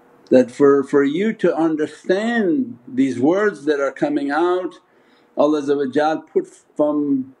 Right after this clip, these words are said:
these Muhammadan lights, what we call letters, 'cause they're created from somewhere,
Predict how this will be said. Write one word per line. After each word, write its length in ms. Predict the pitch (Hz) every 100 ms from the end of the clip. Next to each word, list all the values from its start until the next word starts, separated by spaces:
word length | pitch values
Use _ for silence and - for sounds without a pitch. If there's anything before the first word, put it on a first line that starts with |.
| -
these 360 | 123 147 131
Muhammadan 1000 | 135 135 135 - 220 220 180 156 147 139
lights, 680 | 139 139 147 185 - - -
what 180 | 120 120
we 140 | 143
call 260 | 135 143 135
letters, 460 | 143 151 135 160 -
'cause 220 | 117 110
they're 120 | 117
created 560 | 117 127 131 143 139 131
from 220 | 127 117
somewhere, 680 | 113 165 170 127 123 156